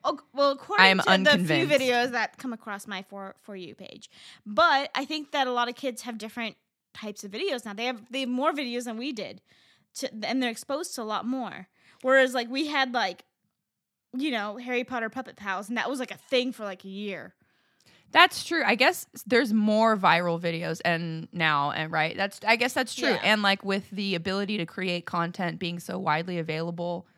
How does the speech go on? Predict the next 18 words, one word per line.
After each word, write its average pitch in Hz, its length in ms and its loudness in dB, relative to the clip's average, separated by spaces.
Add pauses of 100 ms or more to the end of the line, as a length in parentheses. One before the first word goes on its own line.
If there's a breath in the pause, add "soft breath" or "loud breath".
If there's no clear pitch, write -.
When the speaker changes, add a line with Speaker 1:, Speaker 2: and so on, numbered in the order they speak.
(180)
Speaker 2:
and, 170 160 -8
like, 156 160 -4
quality 196 460 4
content 160 520 -4
being 165 200 -6
so 165 140 -6
Speaker 1:
Mm-hmm. 165 80 -2
Speaker 2:
widely 160 360 -2
available, 165 480 -6 (320 soft breath)
it's - 220 -8
harder, 254 580 4
though, 160 220 4
I 156 160 2
think, 175 240 -4
to 196 80 -6
be 170 120 -6
truly 175 400 -2
viral. 131 540 -2